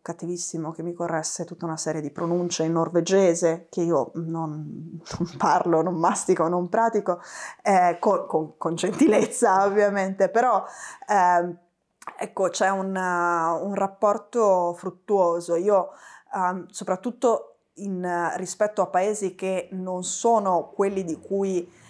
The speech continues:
eh, mi occupo principalmente, è un podcast che rispetto ad altri possibili podcast esteri è sbilanciato a livello di quantità sulle aree di crisi, perché sono ciò che a me interessa, ciò che io seguo, ciò di cui scrivo anche per,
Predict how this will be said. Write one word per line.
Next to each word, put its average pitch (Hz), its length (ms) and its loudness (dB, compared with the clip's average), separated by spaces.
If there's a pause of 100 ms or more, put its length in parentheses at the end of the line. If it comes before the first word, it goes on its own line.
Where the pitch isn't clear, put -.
(240)
eh, 180 140 0
mi 196 160 0
occupo 196 340 0
principalmente, 170 1400 -2
è 175 160 -2
un 170 160 -4
podcast 190 720 0
che 160 100 -6
rispetto 165 480 -4
ad 170 80 -2
altri 175 380 0
possibili 165 500 -8
podcast 165 480 -4
esteri 175 640 -4
è 139 320 -4 (480)
sbilanciato 170 840 0
a 165 40 2
livello 165 220 2
di 156 120 -4
quantità 170 420 -2
sulle 170 240 -2
aree 156 220 0
di 170 100 -8
crisi, 185 460 -2
perché 151 260 -8
sono - 640 -2
ciò - 240 0
che - 80 -4
a 165 60 2
me 175 100 0
interessa, 170 800 0
ciò - 200 -4
che - 100 -8
io 156 100 0
seguo, 170 640 0 (260)
ciò - 120 -6
di 165 100 -6
cui 165 140 -8
scrivo 165 360 -4
anche 160 280 -2
per, 160 340 0